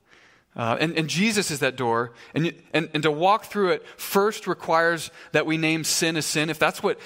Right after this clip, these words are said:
salvation, walking through that door requires, we name sin as sin, then don't be afraid to call, name sin as sin.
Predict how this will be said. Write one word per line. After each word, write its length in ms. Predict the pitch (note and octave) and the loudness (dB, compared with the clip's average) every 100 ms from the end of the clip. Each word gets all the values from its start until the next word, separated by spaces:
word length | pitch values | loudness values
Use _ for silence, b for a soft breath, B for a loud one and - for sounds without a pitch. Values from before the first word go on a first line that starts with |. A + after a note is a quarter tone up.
| B | B
salvation, 480 | - D3+ D#3+ F3+ D3+ | 2 4 2 0 0
walking 300 | C#3+ F#3+ G3+ | 2 2 0
through 120 | F3+ | -2
that 80 | E3+ | 0
door 140 | E3 | 0
requires, 320 | D#3 D#3 C3+ C3+ | 0 2 2 0
we 80 | |
name 380 | C3+ D3+ E3+ F#3+ | -2 0 0 0
sin 260 | F#3 F3 E3+ | -2 -2 0
as 220 | D3+ C#3+ | -2 -2
sin, 520 | - D#3 C3 A#2 A#2 b b b b b - | -2 -2 -2 -4 -8 b b b b b -20
then 200 | - - | -20 -10
don't 300 | C#3+ D3+ - | -6 -6 -6
be 120 | D3 | -6
afraid 400 | B2+ - A2 A#2+ | -6 -6 -8 -6
to 80 | A#2 | -10
call, 180 | - A2+ B2+ | -16 -16 -10
name 200 | A2 A2 | -10 -10
sin 220 | - G#2+ | -12 -12
as 100 | G#2+ | -10
sin. 320 | - G2+ G2 | -10 -12 -16